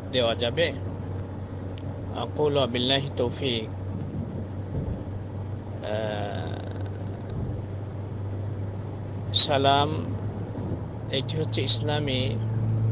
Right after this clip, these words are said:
অভিবাদন। সালামের মাধ্যমে পরস্পরের মধ্যে সৌহার্দ্য, সম্প্রীতি, মহব্বত, ভালোবাসা, এগুলো সৃষ্টি হয়।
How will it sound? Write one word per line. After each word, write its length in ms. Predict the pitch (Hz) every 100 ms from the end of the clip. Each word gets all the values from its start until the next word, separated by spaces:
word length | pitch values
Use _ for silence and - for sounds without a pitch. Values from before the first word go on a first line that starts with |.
| - - -
অভিবাদন। 640 | 139 143 151 139 123 127 135 139 - - - - - - - - - - - - - - - 80 - - - - - - - - -
সালামের 560 | - 143 139 143 139 135
মাধ্যমে 760 | 135 123 127 151 151 123 131 - -
পরস্পরের 580 | 131 131 - 135 127 127
মধ্যে 600 | 131 120 - 139 139 143 - - - -
সৌহার্দ্য, 720 | - 135 123 135 135 - 143
সম্প্রীতি, 880 | - 131 120 - 135 131 139 139 139 - - - - - - - - - - - -
মহব্বত, 600 | 123 117 139 135 147 143 139
ভালোবাসা, 580 | - 135 127 123 123 151
এগুলো 320 | 127 127 143
সৃষ্টি 420 | 139 - 151 - 113
হয়। 240 | -